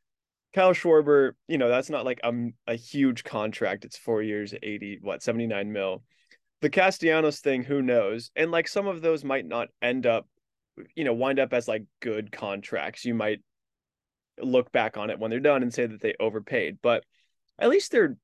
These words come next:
spending, at least they're trying. And at least in, in the moment, they all seem to make sense. Like, I haven't seen one of these contracts and been like, "That feels like an overpay," or, "This just doesn't make sense in the moment."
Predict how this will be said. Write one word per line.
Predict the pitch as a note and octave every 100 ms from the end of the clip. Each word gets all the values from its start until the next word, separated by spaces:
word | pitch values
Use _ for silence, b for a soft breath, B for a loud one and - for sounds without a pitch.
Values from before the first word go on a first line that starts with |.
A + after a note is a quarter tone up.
| _
spending, | - - - A#2+ A2 F2+ D2
at | F#2+ B2+
least | G3 -
they're | G3
trying. | - - A2 F2+ B1 B2
And | C3+
at | -
least | G3+ G#3+ - _
in, | D#3+ F3 - -
in | A#3+
the | G#3+
moment, | B2+ A#2+ C#3 C3+
they | B2 B2
all | B2
seem | B2 - B2+ A#2
to | A#2+
make | A2 F#2+ -
sense. | - D#2+ D#2 -
Like, | C3 B2+
I | C#3
haven't | F#3+ G#3 D3+
seen | - D#3 B2
one | A#2+
of | B2 A2+
these | A#2 A2+
contracts | - G#2 G#2+ A#2 A2+ -
and | A2 G#2
been | A2
like, | G#2 G2 G2+ - b b b b _ _ _ _
"That | C#3+ C3+
feels | - D3+ B2+
like | B2 A#2+
an | A2
overpay," | A#2 A#2 G#2 G#2+ D2+ C2+ - _ _ -
or, | A2 G2+ F#2 D2+ _ _ -
"This | D3+ -
just | C#3+ B2
doesn't | B2+ B2
make | A#2 A2+
sense | - A2 G#2+ - -
in | C3+
the | A#2
moment." | G2+ A2 F2 B1+ -